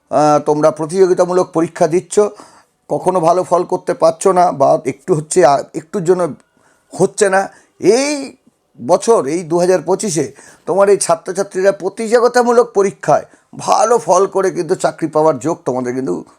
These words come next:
দারুণভাবে রয়েছে। কোনো বিশেষ ব্যক্তির সাহায্যে কিন্তু তোমাদের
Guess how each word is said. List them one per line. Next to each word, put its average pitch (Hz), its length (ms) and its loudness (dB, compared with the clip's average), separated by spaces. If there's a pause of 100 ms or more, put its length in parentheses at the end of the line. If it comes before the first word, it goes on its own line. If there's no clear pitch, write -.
দারুণভাবে 147 640 0
রয়েছে। 113 320 -8 (640)
কোনো 214 400 2 (280)
বিশেষ 214 440 0 (600)
ব্যক্তির 220 420 2
সাহায্যে 185 440 2
কিন্তু 175 440 -2 (380)
তোমাদের 185 340 2